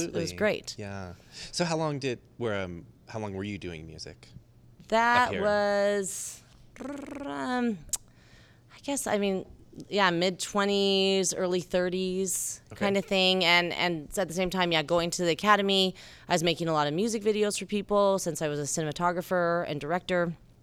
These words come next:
Speaker 2: Then, um, obviously, that's what I should do. I was like my friends in One Man Army. I was like, "Hey, guys, gonna make a music video for you," you know, and they were terrific. And I don't know why, they're, like, the best band ever, so we need to plug them, and I, everyone needs to look them up because they're awesome.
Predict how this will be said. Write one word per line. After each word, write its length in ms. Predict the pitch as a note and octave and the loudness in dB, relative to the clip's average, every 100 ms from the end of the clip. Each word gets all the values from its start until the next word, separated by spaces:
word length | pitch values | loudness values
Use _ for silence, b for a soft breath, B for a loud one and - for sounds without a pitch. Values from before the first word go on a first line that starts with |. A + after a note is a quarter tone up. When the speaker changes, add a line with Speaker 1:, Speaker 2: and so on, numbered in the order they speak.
| - - - - - | -20 -20 -20 -16 -14
Speaker 2:
Then, 280 | C#3+ D#3+ D3 | 0 2 4
um, 260 | C#3+ C#3 C3 B B B - | 2 0 0 B B B -2
obviously, 440 | E3 D3+ D#3+ F#3+ | 0 2 2 2
that's 200 | E3 D3 | 4 4
what 60 | D3+ | 4
I 40 | D#3 | 2
should 180 | A3 | 2
do. 180 | C4+ F4+ | 2 4
I 140 | F3 A#2+ | 4 2
was 140 | C3 | -2
like 100 | C#3 | -4
my 80 | C#3+ | -4
friends 220 | C#3+ D3 | -2 -2
in 60 | D#3 | 0
One 140 | E3 | -2
Man 120 | F#3+ B3 | 0 -2
Army. 380 | F4 A3+ D3+ | -2 0 -2
I 60 | C#3 | -2
was 140 | D3+ | -2
like, 140 | G3 G#3 | -4 -4
"Hey, 180 | F#4+ F#4 | -2 0
guys, 400 | F4 F4 E4+ - | 2 2 0 -2
gonna 140 | D#4 | -4
make 160 | D#4+ - | -2 -2
a 40 | |
music 240 | D4+ D4+ | -2 0
video 220 | D4+ D4+ D4+ | 0 -2 -2
for 200 | D4+ D4 | -2 0
you," 380 | D4 D4 D4 C#4+ B B B | 0 0 -2 -4 B B B
you 120 | A3 A#3 | 6 8
know, 260 | F#3+ F#3+ | 8 8
and 140 | G3 F#3+ | 6 6
they 100 | F#3 | 4
were 140 | F3+ | 4
terrific. 640 | - F3 D#3 - D#3+ - | 2 2 2 4 2 4
And 160 | D#3 D3 | 0 0
I 100 | C#3+ | 0
don't 140 | D3 | -2
know 80 | D3 | 0
why, 180 | C3+ C3+ | 0 0
they're, 140 | D3 | -2
like, 160 | C#3+ - | -4 -6
the 80 | B2 | -4
best 260 | B2 - | -4 -2
band 160 | A#2+ A#2+ | -4 -2
ever, 260 | A2 A2+ | -4 -6
so 200 | C3 - | -8 -6
we 80 | A#2+ | -6
need 80 | A#2+ | -6
to 60 | A#2 | -6
plug 240 | - A#2+ | -6 -6
them, 240 | A#2+ A#2 B2 | -4 -4 -4
and 100 | A#2 | -6
I, 120 | A2 - | -8 -8
everyone 200 | C3+ A#2+ | -6 -6
needs 180 | A#2 - | -6 -6
to 100 | A#2+ | -6
look 120 | A2 | -8
them 140 | A2 | -8
up 140 | A2+ - | -8 -8
because 320 | C3 A#2+ A2+ - | -10 -8 -10 -14
they're 200 | - - - | -18 -4 0
awesome. 440 | C3+ - C3+ A3 | 2 0 0 -2